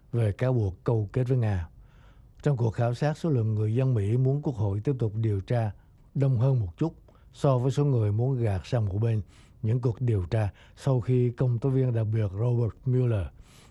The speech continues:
để ngỏ câu hỏi là liệu ông Trump có vi phạm luật hay không. Cứ mười người thì có sáu người tin rằng Tổng thống đã cản trở công lý. Cuộc khảo sát của hãng tin Mỹ A P và Trung tâm Nghiên cứu về các vấn đề công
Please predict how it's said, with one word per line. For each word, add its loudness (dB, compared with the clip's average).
để 0
ngỏ 0
câu 0
hỏi -2
là 2
liệu 2
ông 0
Trump 0
có 0
vi 2
phạm 0
luật 0
hay -2
không. 0
Cứ 2
mười 4
người 2
thì -2
có -2
sáu 0
người 2
tin 0
rằng 0
Tổng -2
thống -2
đã 0
cản -2
trở -2
công 0
lý. 0
Cuộc 0
khảo 0
sát -2
của 0
hãng 0
tin 0
Mỹ -2
A 0
P -12
và 0
Trung 0
tâm 2
Nghiên 2
cứu -2
về 0
các -4
vấn 0
đề 2
công 0